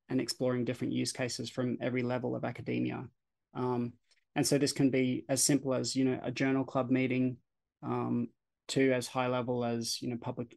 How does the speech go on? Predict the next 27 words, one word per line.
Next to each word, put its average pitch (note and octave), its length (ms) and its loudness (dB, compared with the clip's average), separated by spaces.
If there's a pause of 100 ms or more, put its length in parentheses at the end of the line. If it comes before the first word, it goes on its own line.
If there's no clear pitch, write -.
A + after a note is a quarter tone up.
(120)
publishing B2+ 360 -2
papers B2 500 -4
and A#2+ 160 0
rating A#2+ 260 0
and A#2+ 100 0
reviewing A#2+ 400 -2
each A#2 180 -4
other's A#2+ 240 -8
papers A#2+ 400 -8
and A#2+ 120 -2
that A#2+ 120 -6
sort - 180 -6
of A#2+ 100 -6
thing. B2 260 -8 (720)
Um, C3 420 0 (840)
and C#3 100 0
so D#3+ 160 6
the, C#3+ 300 6 (100)
what D3 220 4
I'm D3 160 6
thinking E3+ 540 4 (260)
for D3 80 -4
me D3 340 6
next - 300 0
steps - 420 2
is C3 280 0
to, B2+ 600 0